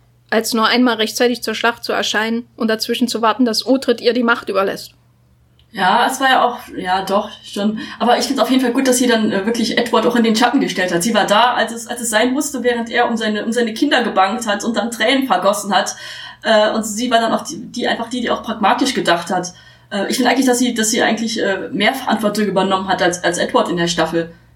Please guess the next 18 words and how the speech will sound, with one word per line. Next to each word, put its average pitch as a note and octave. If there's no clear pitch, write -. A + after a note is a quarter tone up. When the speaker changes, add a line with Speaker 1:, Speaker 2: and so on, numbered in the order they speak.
Speaker 2:
Beziehungsweise A3+
vielleicht A#3
die -
heimliche, A#3+
die A3
heimliche B3
richtige A3+
Königin A#3+
war -
<laughs> -
über A3+
ganz A3
England. G#3
Speaker 1:
Ja, A3
das B3+
ist, C#4+
glaub C4
ich, -